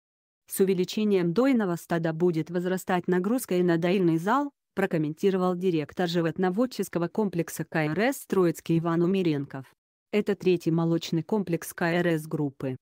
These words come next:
Рассчитано единовременное содержание шесть тысяч голов животных.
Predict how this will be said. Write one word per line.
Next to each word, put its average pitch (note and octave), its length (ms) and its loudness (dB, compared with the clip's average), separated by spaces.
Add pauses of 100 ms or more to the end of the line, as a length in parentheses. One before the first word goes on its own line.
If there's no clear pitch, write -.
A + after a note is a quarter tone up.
(480)
Рассчитано G3 600 2
единовременное E3+ 880 2
содержание F3 720 0
шесть E3+ 360 -4
тысяч - 440 -2
голов D#3+ 360 -2
животных. E3 720 -2